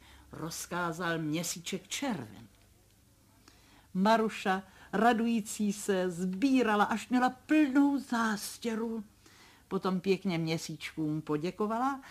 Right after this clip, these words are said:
a vesele domů pospíchala. Podivila se Holena, podivila se Macecha, vidouce, že nese Maruša v skutku domů jahody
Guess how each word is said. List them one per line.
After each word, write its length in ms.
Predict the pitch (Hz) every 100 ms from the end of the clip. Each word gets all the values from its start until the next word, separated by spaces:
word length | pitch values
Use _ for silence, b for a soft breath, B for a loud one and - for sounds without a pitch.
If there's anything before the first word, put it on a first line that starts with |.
| B B
a 80 | 165
vesele 460 | 156 202 - 269 277
domů 400 | 190 160 160 151
pospíchala. 880 | 151 143 - 151 135 143 135 143 143 _ _ _ _ _ _ _ _ _ _ _ _ _ _ _ _ _
Podivila 760 | - 123 113 123 117 120 131 160
se 340 | - - 220
Holena, 760 | 202 131 120 123 131 160 208 220 - _ _ b b b b _
podivila 520 | 127 117 131 151 170
se 200 | 170 -
Macecha, 760 | 208 151 139 - - 160 - 185
vidouce, 720 | 143 147 156 175 - - 240 - B B B
že 260 | - 160
nese 400 | 143 156 - 190
Maruša 580 | 180 175 180 175 - 190
v 120 | 185
skutku 680 | - - - - 262 - -
domů 340 | 277 262 233 208
jahody 640 | 151 147 143 143 135 143